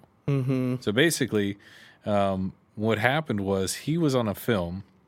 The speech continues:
Speaker 2: in the nineties, and they added a tear to his face in the edit.
Speaker 1: Because he couldn't cry?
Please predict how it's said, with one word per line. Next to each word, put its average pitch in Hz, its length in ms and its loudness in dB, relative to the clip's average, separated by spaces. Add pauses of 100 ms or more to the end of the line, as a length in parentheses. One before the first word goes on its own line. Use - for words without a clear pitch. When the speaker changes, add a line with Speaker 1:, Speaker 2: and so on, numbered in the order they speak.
(800)
Speaker 2:
in 101 140 -2
the 92 80 0
nineties, 95 600 -2 (540)
and 104 160 -2
they 101 440 -2 (300)
added 131 300 0
a 90 60 -4
tear 131 320 -2
to 110 80 -2
his 85 160 -6
face - 480 -12 (1000)
in 113 120 -2
the 110 160 0
edit. 190 100 0
Speaker 1:
Because 175 200 2
he 151 120 -2 (320)
couldn't 185 460 -2
cry? 233 500 0